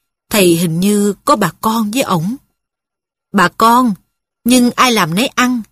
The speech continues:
ai nghèo nấy chịu, ai quấy mình cứ nói người ấy quấy."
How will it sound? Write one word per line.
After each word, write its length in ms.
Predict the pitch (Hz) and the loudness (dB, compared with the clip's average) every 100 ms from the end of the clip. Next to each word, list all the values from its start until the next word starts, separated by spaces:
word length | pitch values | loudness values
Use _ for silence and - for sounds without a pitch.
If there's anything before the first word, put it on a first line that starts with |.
| _ - | _ -2
ai 160 | 277 | 0
nghèo 180 | 247 202 | 2 2
nấy 200 | 202 320 | 0 -2
chịu, 360 | - 180 175 202 - _ _ | 2 4 4 2 -6 _ _
ai 180 | 233 220 196 | 0 0 2
quấy 280 | 226 285 | 0 0
mình 280 | 359 254 170 | -2 -2 -2
cứ 100 | 214 | -2
nói 240 | 277 262 349 | -2 -2 -2
người 140 | 294 | -2
ấy 160 | 170 294 | 0 0
quấy." 360 | - 277 349 | 0 2 0